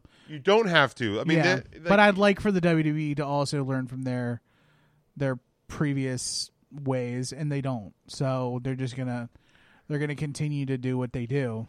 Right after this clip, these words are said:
Speaker 1: Like, you, you, you can have a, uh, you know, you can have a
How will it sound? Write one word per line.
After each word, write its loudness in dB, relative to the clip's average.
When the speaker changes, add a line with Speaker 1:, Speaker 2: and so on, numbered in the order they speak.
Speaker 1:
Like, 4
you, 0
you, 0
you 0
can 0
have 4
a, 4
uh, 4
you -6
know, 0
you 0
can -4
have 0
a 2